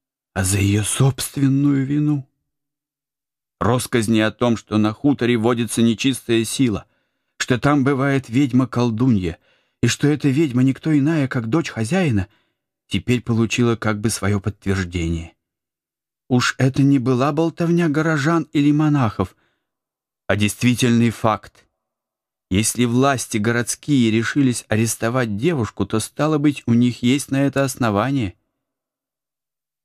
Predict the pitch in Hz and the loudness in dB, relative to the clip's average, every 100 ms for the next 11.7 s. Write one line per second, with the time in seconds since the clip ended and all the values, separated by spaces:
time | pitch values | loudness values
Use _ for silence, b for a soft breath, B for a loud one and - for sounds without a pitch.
0 | _ 92 127 131 151 143 156 143 - _ | _ -2 2 2 2 0 -6 -6 -10 _
1 | _ _ _ 117 123 139 120 135 147 131 | _ _ _ -2 0 0 0 0 -2 -4
2 | 120 123 127 113 - 143 139 139 - 120 | -4 0 0 -2 -2 0 2 0 -2 -2
3 | 110 117 113 107 101 98 90 107 147 123 | 0 0 0 0 -2 -2 -2 -2 -2 -4
4 | _ _ _ _ _ _ 117 - 147 143 | _ _ _ _ _ _ -2 0 -2 2
5 | 151 139 139 - - 131 131 - 120 117 | 0 2 -2 -2 0 -2 -2 -4 0 0
6 | 107 - 113 107 - - 123 123 - 120 | -2 -2 -2 -2 -4 -2 -2 -2 -4 -4
7 | - _ _ _ - 120 113 - 110 - | -4 _ _ _ -2 0 0 -4 -4 -4
8 | - 95 85 80 76 _ _ _ _ _ | -2 -2 -2 -6 -10 _ _ _ _ _
9 | _ _ _ _ _ _ _ _ _ _ | _ _ _ _ _ _ _ _ _ _
10 | _ _ _ _ 101 113 160 131 120 131 | _ _ _ _ -2 2 2 0 -2 -2
11 | 120 143 165 - - 92 82 | 2 0 0 -2 -8 -8 -12